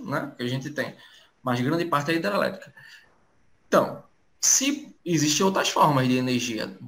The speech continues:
acho que a gente tem, tanto solar, hoje a gente não consegue pra, pra fazer uma ener-, se eu quiser colocar energia solar na minha casa, eu pago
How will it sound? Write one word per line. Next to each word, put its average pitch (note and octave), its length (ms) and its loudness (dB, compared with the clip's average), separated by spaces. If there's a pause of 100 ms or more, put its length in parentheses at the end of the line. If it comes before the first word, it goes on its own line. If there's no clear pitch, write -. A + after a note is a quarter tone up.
(120)
acho - 140 -10
que B2+ 80 -6
a B2 40 -2
gente B2 280 -6
tem, - 280 -10 (140)
tanto A#2+ 240 -2
solar, C3 360 4
hoje F#3+ 200 6
a A#3 40 4
gente A#3+ 220 -2 (480)
não D#3+ 200 2
consegue C3 500 2 (120)
pra, - 220 -4 (240)
pra B2+ 120 4
fazer B2+ 380 2
uma B2 140 -2
ener-, B2+ 200 -2
se - 180 -2
eu F#3 80 0
quiser C#3 260 2
colocar B2 360 2
energia B2 260 -2
solar B2 240 -2
na B2+ 80 0
minha C3 160 -2
casa, B2+ 220 0
eu D3 140 -6
pago D3+ 420 2